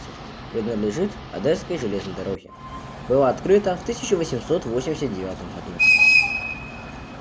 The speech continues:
Станция поистине уникальна, ведь на ней есть как стандартная колея, так и легендарная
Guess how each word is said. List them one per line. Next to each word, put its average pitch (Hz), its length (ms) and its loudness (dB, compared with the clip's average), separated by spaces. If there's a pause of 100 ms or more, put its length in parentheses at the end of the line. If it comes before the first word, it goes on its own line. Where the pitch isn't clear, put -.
(840)
Станция 196 560 4
поистине 135 560 2
уникальна, 104 500 0 (920)
ведь 127 200 -2
на 147 80 4
ней 156 200 6
есть 135 300 4
как 127 140 2
стандартная 107 580 2
колея, 160 480 4 (380)
так 143 240 4
и 175 80 -4 (360)
легендарная 170 800 2